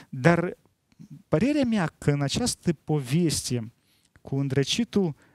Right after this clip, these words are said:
eu aș pune culminație versetul douăzeci. El, adică cel fost demonizat, a plecat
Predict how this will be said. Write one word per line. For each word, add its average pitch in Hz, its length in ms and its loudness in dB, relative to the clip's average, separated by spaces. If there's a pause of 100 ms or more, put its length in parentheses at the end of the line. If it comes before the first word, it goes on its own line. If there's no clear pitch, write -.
(200)
eu 202 180 0
aș 240 140 0 (300)
pune 226 260 0
culminație 170 760 0
versetul 143 600 -2
douăzeci. 120 760 -2 (1800)
El, 170 460 0 (100)
adică 143 340 2
cel - 280 4
fost - 420 4
demonizat, 135 840 -2 (520)
a 165 140 6
plecat 165 680 0